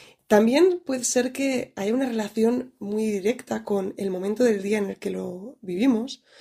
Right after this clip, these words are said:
Quizá disfrutemos más, eh, trabajando en un horario que en otro. Quizá si nos toca trabajar un, fin de semana, pues no nos sintamos cómodos haciendo lo mismo que estamos haciendo en otro horario, porque nos gustaría estar haciendo otra actividad o nos gustaría estar compartiendo con la familia.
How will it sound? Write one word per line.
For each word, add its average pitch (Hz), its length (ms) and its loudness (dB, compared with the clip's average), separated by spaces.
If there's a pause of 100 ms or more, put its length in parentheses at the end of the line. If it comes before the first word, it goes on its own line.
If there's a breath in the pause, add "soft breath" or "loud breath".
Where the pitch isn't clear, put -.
(160 loud breath)
Quizá 214 200 0
disfrutemos 220 600 -2
más, 208 340 -2 (400 soft breath)
eh, 190 640 2
trabajando 208 640 0
en 196 100 -8
un 196 120 -4
horario 190 340 -4
que 190 120 -10
en 196 80 -2
otro. 247 220 -2
Quizá 220 220 -8
si 254 100 -2
nos 254 200 -2
toca 226 200 -4
trabajar 214 460 -6
un, 202 200 -4 (480 loud breath)
fin 233 160 2
de 233 80 0
semana, 196 500 -2
pues 190 200 -6
no 208 100 -2
nos 311 140 0
sintamos 247 500 0
cómodos 294 460 0
haciendo 226 340 0
lo 214 80 0
mismo 277 320 0
que - 100 -10
estamos 208 300 -4
haciendo 202 300 -4
en 202 80 -4
otro 196 180 -8
horario, 208 300 -4
porque 202 320 -8 (340 loud breath)
nos 214 140 4
gustaría 220 360 0
estar 262 220 -2
haciendo 226 560 2 (220 loud breath)
otra 233 240 4
actividad 226 580 0
o 233 60 2
nos 208 100 -2
gustaría 208 340 -4
estar 233 220 -6
compartiendo 226 500 -6
con 226 140 -4
la 208 80 -4
familia. 220 540 0